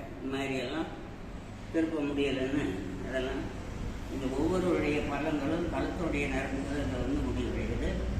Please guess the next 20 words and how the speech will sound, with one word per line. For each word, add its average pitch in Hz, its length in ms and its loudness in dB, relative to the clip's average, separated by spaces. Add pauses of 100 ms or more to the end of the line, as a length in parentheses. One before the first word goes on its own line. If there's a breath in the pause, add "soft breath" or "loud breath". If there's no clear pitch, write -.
(220)
அப்படியே 175 340 4 (140)
மேலே 170 280 6 (1040)
அப்படியே 143 320 2 (680)
கீழும் 160 380 6
மேலுமாக 147 560 2
அழுத்தணும். 131 480 0 (160)
இது 147 120 2 (100)
நெஞ்சில் 185 440 4
உள்ள 170 220 4
அனைத்து 175 400 2
உறுப்புகளுடைய 156 540 4
நரம்புகளும் 143 580 2
இங்கே 131 240 -2
வந்து 135 260 0
முடிவடையும். 117 540 -2 (1040)
நுரையீரல், 127 640 2
கல்லீரல், 135 640 0
மண்ணீரல், 131 540 0 (100)
கணையம் 139 480 4 (1700)
அப்படியே 135 300 0